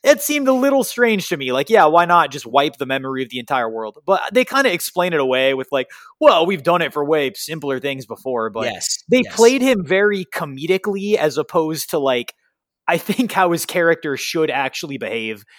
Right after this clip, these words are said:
Speaker 1: if he is the same Doctor Strange that we've seen in the previous movies. But
Speaker 2: See,
Speaker 1: it
Speaker 2: I
Speaker 1: is what it
Speaker 2: kind
Speaker 1: is.
Speaker 2: of agree with you, but I'll say two things. Number one, he was way better than the trailer. I feel like this is exactly what I thought was gonna happen. It, the entire, I said this from day one the trailer dropped.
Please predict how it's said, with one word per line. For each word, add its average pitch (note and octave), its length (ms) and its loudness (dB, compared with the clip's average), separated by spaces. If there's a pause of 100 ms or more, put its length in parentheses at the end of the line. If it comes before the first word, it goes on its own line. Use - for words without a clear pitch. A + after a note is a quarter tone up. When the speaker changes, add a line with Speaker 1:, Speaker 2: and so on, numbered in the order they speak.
(220)
Speaker 1:
if G3 200 4
he F#3 140 -2
is C3+ 120 -4
the C#3+ 80 -8
same D#3 320 -6
Doctor C#3 320 2
Strange B2+ 440 -10
that C#3 80 -10
we've B2 180 -14
seen A#2+ 400 -10
in G#2 400 -10 (360)
the C#3 80 -8
previous G2 400 -10
movies. - 420 -20
But E3+ 200 -4 (120)
Speaker 2:
See, A3+ 320 -6
Speaker 1:
it - 20 -14
Speaker 2:
I G3 140 0
Speaker 1:
is - 160 -6
what G#3 120 0
it - 20 0
Speaker 2:
kind C4 120 -4
Speaker 1:
is. - 20 -2
Speaker 2:
of B3 120 -2
agree C#3+ 280 -4
with F3 200 -4
you, F3 240 -6
but D#3 120 -2
I'll F3 80 -2
say G3 200 -2
two D3 240 -10
things. G2+ 320 -10
Number F#3+ 240 -2
one, C#3+ 260 -4
he F#3 220 -10
was C#3 240 -2
way D3+ 420 -2
better C3 320 -2
than A#2+ 120 -8
the G#2+ 80 -8
trailer. F2+ 500 -10 (100)
I E3 120 0
feel G#3+ 220 -2
like D#3+ 280 -4
this G#3 120 -4
is B3 80 -10
exactly C3+ 600 -4
what C3 180 -2
I G#2 80 -4
thought A2 400 -2
was A#2+ 120 -12
gonna A#2 160 -8
happen. G#2 520 -10
It, B2+ 160 -18
the C#3 120 -6
entire, D3 380 -4 (120)
I C#3+ 80 -6
said D3+ 240 -4
this B2 160 -6
from A2 200 -10
day A2+ 200 -6
one G#2+ 260 -10
the G#2 80 -12
trailer G#2+ 400 -10
dropped. G#2 420 -6